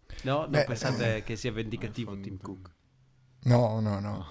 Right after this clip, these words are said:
Speaker 3: <laughs> No, no, chiaro.
Speaker 2: In realtà quello che gli ha portato la tipa all'inizio nel, alla fine del video non è il telecomandino per le slide, ma è... Il, l'accensione dell'autobomba del webmaster.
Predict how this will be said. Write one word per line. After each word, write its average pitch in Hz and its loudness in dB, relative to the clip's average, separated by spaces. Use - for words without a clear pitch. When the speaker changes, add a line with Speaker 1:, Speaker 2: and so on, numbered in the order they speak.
Speaker 3:
<laughs> - -
No, 104 -4
no, 95 -8
chiaro. - -14
Speaker 2:
In 127 2
realtà 123 8
quello 117 6
che 113 2
gli 107 0
ha 110 4
portato 113 2
la 110 2
tipa 117 0
all'inizio 113 0
nel, 107 0
alla 104 0
fine 110 -2
del 107 0
video 113 4
non 104 2
è 104 0
il 104 -12
telecomandino 107 0
per 104 -6
le 107 -8
slide, 110 2
ma 104 0
è... 104 -2
Il, 107 2
l'accensione 104 2
dell'autobomba 110 6
del 107 4
webmaster. 110 6